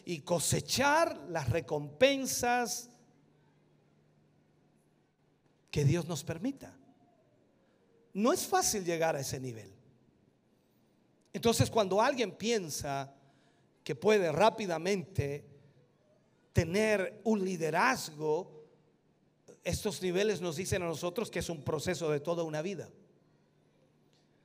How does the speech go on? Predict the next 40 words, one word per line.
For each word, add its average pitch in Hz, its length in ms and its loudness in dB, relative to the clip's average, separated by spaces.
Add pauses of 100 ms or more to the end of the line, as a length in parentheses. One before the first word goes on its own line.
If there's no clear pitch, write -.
(500)
Cuando 202 260 4
vamos 247 380 2
a 226 60 2
la 196 280 4
historia 240 540 4
bíblica 190 540 -2
y 175 80 -4
encontramos 180 500 -2
a 196 60 0
grandes 190 360 -2
hombres 190 280 -4
de 170 100 -2
Dios, 196 240 0
los 190 160 -2
procesos 170 600 -4 (280)
fueron 175 320 2
tremendamente 156 640 0
difíciles 139 540 -4
para 127 260 -6
ellos. 180 340 -2
No 175 120 -2
tengo 359 200 2
el 240 60 0
tiempo 196 300 0
para 190 180 2
hablar 180 220 2
de 170 160 -2 (260)
muchos 185 520 0 (200)
ejemplos 175 520 0
allí, 180 240 2
pero 165 200 0
vamos 269 300 2
a 247 40 4
hablar 208 220 2
de 190 120 8
uno 196 260 4
para 151 260 0
que 160 120 -6
podamos 165 480 0
entender. 120 520 -8